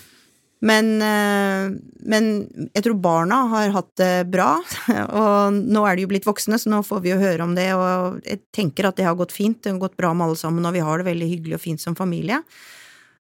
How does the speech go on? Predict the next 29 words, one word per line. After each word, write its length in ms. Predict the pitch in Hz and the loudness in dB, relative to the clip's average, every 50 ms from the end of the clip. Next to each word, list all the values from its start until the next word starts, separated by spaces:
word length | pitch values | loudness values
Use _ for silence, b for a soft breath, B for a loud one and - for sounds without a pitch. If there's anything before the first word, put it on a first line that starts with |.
| _ - | _ 0
Men 100 | - 233 233 | 2 4 4
det 20 | 220 233 | 4 2
er 60 | 311 | 2
noe 80 | 381 330 | 2 2
jeg 60 | 254 202 | 2 2
har 140 | 202 214 - | 2 0 -2
følt 340 | - - 170 156 156 - _ _ | -2 -2 -2 -2 -2 -6 _ _
på 140 | - 190 190 190 175 160 | 0 2 2 2 0 -2
opp 80 | _ - | _ -2
igjennom, 400 | 175 170 170 170 170 175 175 175 165 - - - | -2 0 0 0 0 0 -2 -2 -4 -8 -14 -6
og 580 | - 185 185 185 185 185 180 180 175 180 165 - _ _ _ _ _ _ _ _ _ _ _ _ _ _ _ _ _ _ - - - | -2 0 0 0 0 0 0 0 0 -2 -4 -8 _ _ _ _ _ _ _ _ _ _ _ _ _ _ _ _ _ _ -20 -16 -4
det 80 | - | -2
har 220 | 214 214 214 262 262 | 0 0 2 0 0
jo 80 | 208 - | 0 -2
vært 140 | 185 - - | -4 -4 -4
litt 80 | 180 170 | -6 -4
sånn 140 | 180 170 - | -2 -2 -2
s-, 220 | - - - - _ _ | -2 -4 -6 -10 _ _
ikke 160 | - - 151 | -6 -6 -4
akkurat 240 | - 180 180 - - | -4 -4 -4 -2 -2
sårt 460 | - - - - 165 160 175 202 - - _ | -2 -4 -4 -6 -4 -4 -4 -4 -4 -8 _
punkt 320 | - - 196 175 170 170 - | -8 -4 -2 -2 -2 -4 -6
for 140 | - - 202 | -6 -2 0
meg, 140 | 220 233 226 | 0 2 2
men 80 | 214 | 2
jeg 80 | 214 208 | 0 0
har 80 | 208 214 | 0 0
vært 140 | 220 233 | 0 -2
veldig 240 | 202 180 196 202 202 | -2 0 0 0 0